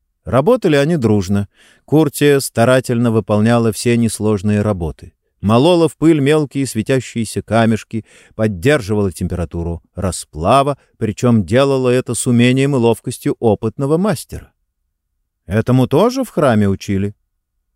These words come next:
Гетера кивнула, и Квинт Фабий не стал расспрашивать дальше.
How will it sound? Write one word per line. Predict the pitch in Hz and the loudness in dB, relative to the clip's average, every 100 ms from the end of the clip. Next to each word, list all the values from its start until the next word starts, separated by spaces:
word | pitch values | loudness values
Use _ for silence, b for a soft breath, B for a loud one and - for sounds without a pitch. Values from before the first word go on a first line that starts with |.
| - | -10
Гетера | 95 202 277 254 | -6 -2 -2 -2
кивнула, | 196 120 101 104 110 b b b | -4 -2 0 -2 -6 b b b
и | 123 | -4
Квинт | 117 135 127 | 0 0 0
Фабий | - 147 156 143 127 _ | 0 2 2 0 -6 _
не | 120 131 | -2 -2
стал | - - 120 113 | -2 -2 0 0
расспрашивать | 110 104 - 104 95 98 87 76 | -2 -4 -6 -6 -6 -6 -8 -8
дальше. | 67 64 - | -10 -12 -20